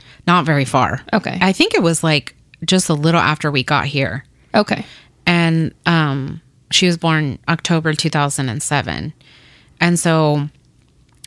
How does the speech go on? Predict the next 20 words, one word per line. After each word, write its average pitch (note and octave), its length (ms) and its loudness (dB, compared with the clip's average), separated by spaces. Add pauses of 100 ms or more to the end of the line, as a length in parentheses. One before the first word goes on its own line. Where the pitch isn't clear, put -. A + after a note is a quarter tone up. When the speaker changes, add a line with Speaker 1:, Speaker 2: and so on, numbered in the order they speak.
Speaker 1:
when F#3+ 220 4
she B3 220 2
was B3 200 2
born D3+ 580 2
is D3+ 440 0 (760)
kind A3 300 2
of G#3+ 160 0
like, E3+ 340 0 (2000)
I F3+ 160 2
didn't G3+ 560 0
feel F3+ 360 2
like F3 260 0
I D#3+ 140 2
was D#3+ 380 -2 (400)
in E3+ 200 4
love D3+ 180 2
with E3 140 0
him F#3 220 2
anymore. F#3+ 580 2 (1040)
Um, E3 440 0